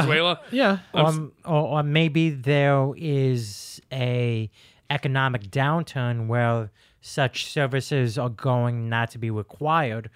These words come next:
Speaker 3: So why are you gonna go to a country that's not gonna be able to find you work?
Speaker 2: Yeah, I, I mean, I, that's possible too. I mean, I think, yeah, I mean, I think it is a rhetoric tone. He is deporting, uh,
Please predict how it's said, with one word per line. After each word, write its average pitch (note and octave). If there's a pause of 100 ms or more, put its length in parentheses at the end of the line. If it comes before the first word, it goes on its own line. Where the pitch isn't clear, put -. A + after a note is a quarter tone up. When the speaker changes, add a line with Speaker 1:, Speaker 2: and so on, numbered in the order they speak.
(260)
Speaker 3:
So -
why B2
are C3+
you A#2+
gonna B2
go B2+
to A#2+
a A2+
country C3
that's A2
not A#2
gonna A2+
be A2
able G#2+
to G2+
find G#2+
you G2+
work? A2
Speaker 2:
Yeah, B3
I, G#3
I G#3+
mean, G#3+
I, G3+
that's A3
possible D#3
too. D3
I D3+
mean, E3
I E3+
think, E3+ (1400)
yeah, F4+
I F#3+
mean, G#3
I G#3
think G#3
it G#3+
is G3+
a F#3
rhetoric F3 (500)
tone. D#3
He F3+
is E3+
deporting, D3+ (240)
uh, C3+